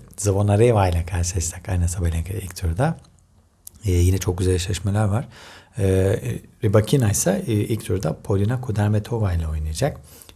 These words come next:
E, Ons Jabeur'ün ilk turdaki rakibi geçtiğimiz yıl, e, Wimbledon'da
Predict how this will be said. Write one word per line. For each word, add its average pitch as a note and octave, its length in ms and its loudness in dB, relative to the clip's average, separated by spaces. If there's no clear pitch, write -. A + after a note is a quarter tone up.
E, F#2 180 0
Ons G#2 280 0
Jabeur'ün B2+ 540 4
ilk A2 180 -6
turdaki F2 380 -2
rakibi F#2+ 280 -2
geçtiğimiz G2 440 0
yıl, G2+ 160 2
e, G2 120 2
Wimbledon'da G2+ 760 2